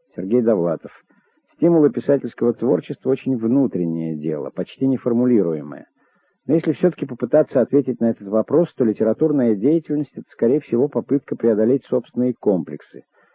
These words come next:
изжить или ослабить трагизм существования. Я, конечно, не говорю о тех, кто пишет из самых простых и здоровых побуждений: заработать деньги, прославиться или удивить своих родных.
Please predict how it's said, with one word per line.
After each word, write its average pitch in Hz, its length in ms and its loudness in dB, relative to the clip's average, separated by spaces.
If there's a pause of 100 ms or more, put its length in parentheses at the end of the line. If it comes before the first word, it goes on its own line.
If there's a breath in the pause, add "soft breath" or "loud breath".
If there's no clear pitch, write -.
(160)
изжить 107 500 2
или 117 100 4
ослабить 131 580 0
трагизм 110 440 -2
существования. 85 960 -4 (720)
Я, 143 100 2
конечно, 170 340 0
не 160 80 2
говорю 175 300 4
о 123 60 6
тех, 107 220 0
кто - 160 -2
пишет 104 300 -4
из 95 160 -14
самых 110 320 -2
простых 131 420 -2
и 123 40 2
здоровых 110 440 0
побуждений: 92 600 -4
заработать 98 480 -2
деньги, 113 320 -4
прославиться 95 720 -6
или 85 100 -2
удивить 87 360 -4
своих 85 260 -10
родных. 85 480 -6